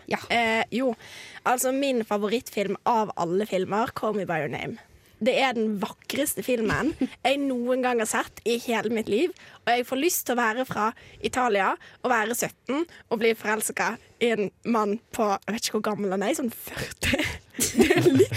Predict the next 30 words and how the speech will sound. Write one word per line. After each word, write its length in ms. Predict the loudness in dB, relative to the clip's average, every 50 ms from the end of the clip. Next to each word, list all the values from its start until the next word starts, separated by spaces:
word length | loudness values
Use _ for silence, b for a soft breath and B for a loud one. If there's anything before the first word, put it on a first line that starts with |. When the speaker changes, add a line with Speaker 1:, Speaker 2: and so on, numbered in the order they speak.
| 2
Speaker 2:
sånn. 240 | 2 4 4 4 4 4 4 4 6 6 6 6 4 4 6 8
<laughs> 480 | 8 8 8 4 2 2 6 6 6 6
Men 160 | 6 4 4
det 80 | 4 4
er 140 | 4 4 4
bare 240 | 2 2 2 2 0 B B B B
veldig 260 | 0 0 0 2 0 -2 -2
vakkert, 480 | -2 -4 -4 -2 0 0 0 0 0
og 140 | 0 2 2
jeg 80 | 2 2
synes 300 | 0 0 0 0 0 0 -2
liksom 220 | -2 0 -2 -2
at 100 | 0 0
de 80 | -2 -2
viser 560 | -2 -2 -2 0 0 0 -2 0 0 0 0
kjærligheten 720 | 0 0 -2 -2 -2 0 0 2 2 0 0 -2 -2 -2 0
på 120 | 0 -2
en 80 | -2 0
sånn, 220 | 0 0 0 -2 B B B B B B B B B B _ -6 0 2
alt 240 | 2 2 2 2
er 160 | 0 0 2 2
ikke 160 | 0 0 0
bare 480 | 2 2 2 2 2 0 0 0 0 0 0 B B B B _ _ -6 -4
fint 320 | -2 0 -2 -2 -2 -4 -6
og 60 | -4
flott, 240 | 0 0 0 0 -2
de 140 | -4 -2 0
bare 180 | 2 2 2 0
viser 460 | 0 0 0 0 -2 0 0 0 0
liksom, 240 | 0 0 -2 -2